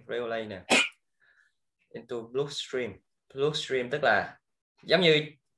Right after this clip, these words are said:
nó có một cái nhà máy, nó sản xuất cái hormone đó. Cái hormone đó sẽ gửi tín hiệu bằng, gửi tín hiệu đến cho cơ thể muốn làm cái gì đó. Ví dụ là vui buồn gì đó, đói hoặc là không đói, hoặc là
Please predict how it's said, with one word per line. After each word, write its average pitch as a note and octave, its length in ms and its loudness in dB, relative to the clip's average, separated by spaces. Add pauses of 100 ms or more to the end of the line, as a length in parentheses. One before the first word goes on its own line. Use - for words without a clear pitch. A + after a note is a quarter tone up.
nó E3 160 2
có E3 140 4
một A#2 220 0
cái D#3 140 4
nhà C3+ 120 0
máy, C3 440 0
nó C#3+ 100 -10
sản A2+ 180 0
xuất D#3+ 140 2
cái C3 100 0
hormone C3+ 300 -2
đó. C#3 380 2 (140)
Cái D#3+ 140 0
hormone C#3 180 2
đó D3 140 4
sẽ C3 160 -2
gửi B2 160 4
tín E3+ 120 2
hiệu G#2+ 380 0
bằng, G#2+ 480 0 (380)
gửi A2+ 140 2
tín E3+ 100 2
hiệu G#2+ 160 4
đến C#3 320 4
cho C3 220 2
cơ B2+ 80 2
thể A#2 280 0
muốn D#3 200 -2
làm G#2+ 180 2
cái B2+ 80 -6
gì G#2 120 -4
đó. A#2+ 360 -2 (460)
Ví D3 120 0
dụ A2+ 300 4
là G#2 380 4 (260)
vui C3+ 180 8
buồn G#2+ 340 2
gì G2 100 -6
đó, A#2 220 -2
đói C#3+ 340 4
hoặc G#2+ 140 -4
là F#2 320 -6
không B2 180 -6
đói, C3 240 0
hoặc C3+ 200 -6
là F2+ 240 -6